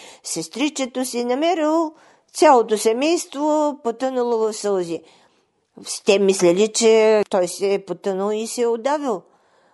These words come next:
И затова радостта им сега нямала край. А освен това, момчето донесло бисери и,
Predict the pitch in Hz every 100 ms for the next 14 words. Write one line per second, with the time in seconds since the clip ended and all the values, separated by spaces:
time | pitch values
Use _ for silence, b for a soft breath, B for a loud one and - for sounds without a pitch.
0 | b - 370 359 240 240 254 330 349 269
1 | 247 - 285 320 320 302 269 - 226 220
2 | 247 285 285 277 214 208 226 247 240 165
3 | 156 143 165 b b b b b b -
4 | 175 165 160 139 151 - 170 233 240 214
5 | 214 214 b b b b _ 175 175 175
6 | 190 220 208 208 180 185 208 214 214 214
7 | 214 208 202 190 170 165 285 339 359 330
8 | 262 202 - 190 185 180 175 165